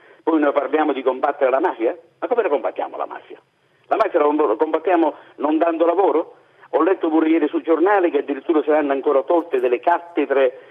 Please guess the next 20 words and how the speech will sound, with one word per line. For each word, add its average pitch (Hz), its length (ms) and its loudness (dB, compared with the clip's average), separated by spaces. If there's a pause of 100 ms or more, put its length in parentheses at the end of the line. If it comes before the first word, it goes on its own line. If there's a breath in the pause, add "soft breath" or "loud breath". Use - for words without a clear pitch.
(180 loud breath)
alla 131 340 0
scuola 175 480 2
in, 131 340 -2
al 139 160 0
meridione. 143 540 0
Ma 151 120 -4
così 220 220 -2
vogliamo 110 400 0
veramente 113 440 2
combattere 87 460 -2
la 90 120 -2
mafia? 95 360 -4
Ma 214 100 -4
io 466 80 -4
mi - 100 -2
sento - 260 -4
preso - 220 -6
in - 100 -12
giro, - 300 -4
veramente. 98 580 -4